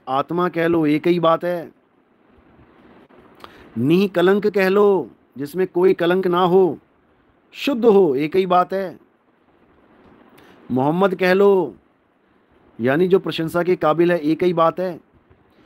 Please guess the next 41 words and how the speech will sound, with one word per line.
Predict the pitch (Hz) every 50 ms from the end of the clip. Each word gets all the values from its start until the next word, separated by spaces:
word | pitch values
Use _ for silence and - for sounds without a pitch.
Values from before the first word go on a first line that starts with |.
| _ _ _ _ -
इसीलिए | 147 147 165 180 190 185
मुसलमान | 180 165 175 170 175 175 175 175
भाइयों | 156 156 160 170 175 165
के | 170 175
नामों | 165 156 160 160 165 165
के | 151 165
आगे | 156 160 185 202
मोहम्मद | 175 151 151 156 165 160
लगता | 156 160 - - 175 185
है, | 196 185 156 - - _ _ _ _ _ _ _ _ _ _ _ _ _ _ _ _ _ _ _ _
क्योंकि | - 139 147 143 175
वो | 180 190 185
उनको | 180 180 - 214 196
सांकेतिक | - 147 147 143 - 165 147 185 160 139
ज्ञान | 135 151 165 180 185
से | - 185 170
समझाया | - 139 135 127 135 151 170 180
जा | 165 156 151
रहा | 151 -
है | 190 208
कि | - 220
तुम | - - 196 214 202
प्रशंसा | 190 160 147 156 151 151 - 165 165
के | 175 220
काबिल | 208 - 151 151 147 165 156
हो, | 147 170 214 233 226 180 110 - _ _ _ _ _ _ _ _ _ _ _ _ _
तुम | 165 160 185
अपने | - 156 151 - 170 180 175
आप | 175 170 165 -
को | 214 214
शरीर | - - 156 160 170 180 170
मत | 160 160
मान | 139 147 147 151 160
लेना। | 170 190 220 247 240 190 - - _ _ _ _ _ _ _ _ _ _ _ _ _ _ _ _ -
इसीलिए | 160 165 165 196 202 190 190 208 214
मु-, | 202 175 165 175 170
मुसलमान | 165 160 - 175 180 180 185 185
भाई | 170 156 165 190 226 196
एक | 175 180 175
दूसरे | 170 - 175 185
को | 185 - 202 214 226 233 -